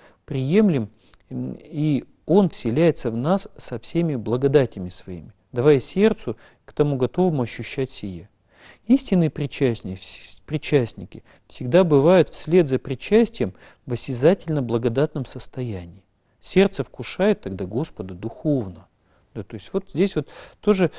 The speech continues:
для нас есть вещи непонятные, возможно, но есть и понятные. М, э,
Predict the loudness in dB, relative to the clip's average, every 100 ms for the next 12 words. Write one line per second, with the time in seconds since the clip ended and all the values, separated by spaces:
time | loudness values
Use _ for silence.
0 | -14 -4 -2 0 0 -2 -2 -4 -2 -4
1 | -4 -8 -4 2 4 4 2 -2 -2 -6
2 | -10 -10 -10 -6 -6 -6 -8 -6 -6 -6
3 | -10 -18 -20 -20 -20 -20 _ -12 -12 -12
4 | -14 -14 -16